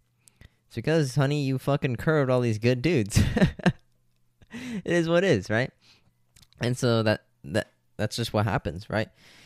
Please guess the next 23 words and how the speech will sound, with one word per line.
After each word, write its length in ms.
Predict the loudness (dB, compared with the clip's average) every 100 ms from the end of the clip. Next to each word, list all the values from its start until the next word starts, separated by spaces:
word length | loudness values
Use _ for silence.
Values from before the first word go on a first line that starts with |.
| -10
You 120 | -4
ignore 240 | 0 2 2
reality, 280 | 4 2 2
but 120 | 0
you 80 | 2
can't 140 | 0
ignore 200 | 2 0
the 100 | 0
consequences 640 | 0 -4 -4 -6 -4 -4
of 100 | -2
ignoring 320 | -2 -2 0
reality. 520 | 0 0 0 -2 -6 -10 _ -20 -20 _
So 120 | 0
a 20 | 4
lot 140 | 6
of 80 | 6
girls 200 | 4 4
hit 180 | 2 2
this 240 | -2 -4
wall 500 | 2 4 6 6 6
of 140 | 4
realizing, 600 | 4 4 4 4 2 0
"Man, 460 | 0 2 2 0